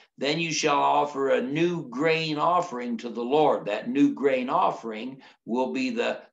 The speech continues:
Pentecost, on the day of Pentecost.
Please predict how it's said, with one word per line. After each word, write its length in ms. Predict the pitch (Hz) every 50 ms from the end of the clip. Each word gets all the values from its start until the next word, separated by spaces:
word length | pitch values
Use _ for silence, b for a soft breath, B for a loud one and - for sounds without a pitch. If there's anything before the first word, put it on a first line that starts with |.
| _ _
Pentecost, 720 | - 160 170 170 170 165 151 - - 123 113 110 120 135 147
on 160 | 143 143 147 135
the 80 | 123
day 280 | 117 151 185 226 220 147
of 140 | 110 - -
Pentecost. 840 | 104 107 110 104 107 104 92 - - 95 95 101 113 - - -